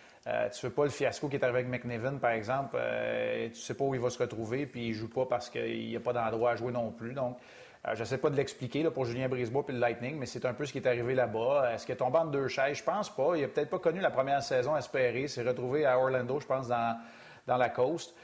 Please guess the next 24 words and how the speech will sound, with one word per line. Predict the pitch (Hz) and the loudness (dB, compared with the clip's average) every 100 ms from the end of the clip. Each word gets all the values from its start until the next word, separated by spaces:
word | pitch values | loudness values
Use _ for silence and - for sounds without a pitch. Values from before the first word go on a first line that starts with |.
| - - - | -20 -14 -2
Mais | 127 139 147 - | 2 2 2 -2
il, | 143 147 | -2 2
il | 139 | 4
a | 135 | 6
vraiment | 143 190 | 6 6
rebondi | 175 131 127 117 | 4 4 2 2
de | 135 | 2
belle | 123 123 | 4 2
façon | 123 110 139 | 0 -2 0
avec | 123 117 | 0 0
Milwaukee. | 120 120 120 101 - 151 190 | 0 2 2 2 -4 -6 -4
Et | 139 127 135 | -2 -2 0
encore | 135 135 147 147 135 | 0 2 6 6 6
là, | 123 135 151 | 4 2 2
quand | 135 | 0
je | |
te | 131 | 0
dis | 127 | -2
un | 165 | 0
produit | 139 131 | 0 0
de | 151 135 | -2 -2
son | 117 123 | -2 -2
environnement, | 123 120 117 117 120 165 | 0 0 0 0 0 -2
là, | 170 | -2